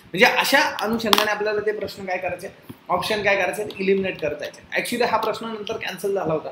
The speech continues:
तर त्याचं कारण काय, इथे दोन <coughs> उरलेले जे तीनही विधानं आहेत, तर ते त्याला व्यवस्थित लागू पडत नाही, त्याच्यामुळे तो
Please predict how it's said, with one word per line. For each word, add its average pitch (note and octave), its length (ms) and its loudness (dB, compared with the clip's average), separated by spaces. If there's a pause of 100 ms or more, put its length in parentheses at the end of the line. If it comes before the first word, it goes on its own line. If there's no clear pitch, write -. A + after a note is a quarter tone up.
(380)
तर E3+ 120 0
त्याचं F#3 220 2
कारण G3 280 0
काय, D3+ 180 -2 (300)
इथे E3 180 4
दोन G#3+ 260 4
<coughs> A3+ 60 0 (4000)
उरलेले G#3+ 400 4
जे A3+ 260 4
तीनही G#3 360 0
विधानं G3+ 320 0
आहेत, F3 280 -4 (1120)
तर E3+ 80 0
ते F#3+ 180 -6
त्याला G3 200 2
व्यवस्थित F3+ 420 -2
लागू D#3+ 220 -2
पडत D#3+ 280 -2
नाही, - 280 -12
त्याच्यामुळे E3 380 -2
तो F#3 280 -6